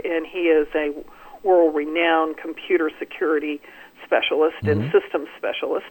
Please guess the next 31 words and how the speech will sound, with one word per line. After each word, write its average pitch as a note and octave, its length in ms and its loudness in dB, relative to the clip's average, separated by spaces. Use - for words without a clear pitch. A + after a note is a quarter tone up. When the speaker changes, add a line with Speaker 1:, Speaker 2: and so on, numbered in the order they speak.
Speaker 1:
and G#3 320 2
he B3+ 280 -6
keeps C4+ 240 -8
making A#3 360 -4
the G#3+ 60 -2
point A3+ 380 -4
there G#3+ 200 -4
is A3+ 180 -2
no G#3+ 420 -4
good F#3+ 280 4
reason D#3+ 460 -4
to F3 80 2
have D#3+ 460 4
barcodes F3 680 6
on D#3 160 -4
ballots. - 360 -2
There F3+ 180 2
is G#3+ 320 6
no F3+ 360 0
good E3 200 -2
reason. D#3 460 -4
It F3 240 0
just F#3 300 2
introduces E3+ 720 -2
all G#3 320 2
sorts F#3+ 300 0
of F3 80 -8
potential E3 680 -4
for E3 340 0
risk F3+ 560 0
of D#3+ 160 -4